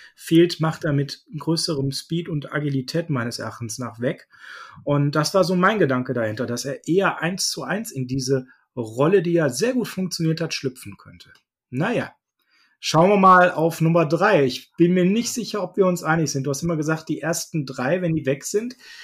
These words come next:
Es ist ja relativ wahrscheinlich, dass Jeudy und Lamb nicht mehr da sind. Oder siehst du das anders an dreizehn?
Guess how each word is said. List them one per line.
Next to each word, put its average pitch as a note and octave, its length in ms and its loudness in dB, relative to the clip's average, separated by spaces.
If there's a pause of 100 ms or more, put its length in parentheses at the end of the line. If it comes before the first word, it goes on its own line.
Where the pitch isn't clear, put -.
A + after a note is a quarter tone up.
(680)
Es D3 100 2
ist G#3+ 160 -2
ja F#3+ 100 4
relativ F#3+ 540 0
wahrscheinlich, D#3+ 720 0
dass - 420 -4 (100)
Jeudy F3 480 0
und C#3+ 480 -4 (440)
Lamb C3+ 400 -2
nicht C3+ 420 -2
mehr A#2+ 140 0
da G#2 240 -2
sind. G2+ 260 -10
Oder C3 220 2
siehst D3+ 260 0
du D#3 60 0
das C3+ 240 0
anders A#2+ 420 -6
an G2 160 -18
dreizehn? - 480 -16